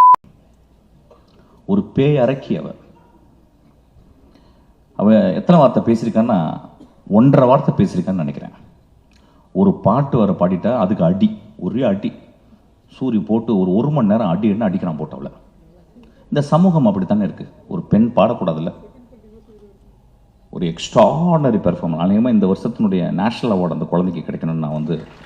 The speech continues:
ஆசீர்வாதம் பண்றேன். அதுக்கப்புறம் சூரி, சூரியனுடைய எவல்யூஷன், கேரக்டர் ஆர்க். நான் சினிமால தான் கேரக்டர் ஆர்க் பார்த்திருக்கேன்.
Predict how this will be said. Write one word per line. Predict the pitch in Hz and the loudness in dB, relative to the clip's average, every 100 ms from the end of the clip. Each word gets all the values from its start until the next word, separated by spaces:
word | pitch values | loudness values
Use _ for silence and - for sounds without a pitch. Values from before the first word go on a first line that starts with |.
| - - - - - - - - - | -20 -20 -20 -20 -20 -20 -20 -10 0
ஆசீர்வாதம் | 95 95 87 76 | 0 2 -2 -2
பண்றேன். | 71 - - - - - - - - - - - - - - - - - - - - _ - - - _ - - _ - - - _ - - - - - - | -8 -12 -18 -20 -20 -20 -20 -20 -20 -20 -20 -20 -20 -20 -20 -20 -20 -20 -20 -20 -20 _ -20 -20 -20 _ -20 -20 _ -20 -20 -20 _ -20 -20 -20 -20 -14 4
அதுக்கப்புறம் | 113 110 95 - | 6 8 8 6
சூரி, | 120 117 117 - - - _ _ _ _ _ _ _ _ _ _ _ _ _ _ _ _ _ _ _ _ _ _ _ _ _ _ _ _ _ _ _ _ | 6 6 4 -2 -18 -20 _ _ _ _ _ _ _ _ _ _ _ _ _ _ _ _ _ _ _ _ _ _ _ _ _ _ _ _ _ _ _ _
சூரியனுடைய | - 156 180 151 139 131 120 107 90 | 0 6 6 6 6 6 6 4 2
எவல்யூஷன், | 101 131 127 - 107 87 - - - | 2 2 0 0 -2 -2 -10 -20 -16
கேரக்டர் | - 117 127 131 - 92 | -2 2 2 0 -2 -2
ஆர்க். | 90 - | -2 -4
நான் | 87 95 | -6 -4
சினிமால | 139 151 147 135 | 0 2 2 0
தான் | 127 | 0
கேரக்டர் | 113 117 113 101 | 2 2 0 -2
ஆர்க் | 95 - 90 | -2 -2 -4
பார்த்திருக்கேன். | 87 - - | -4 -10 -14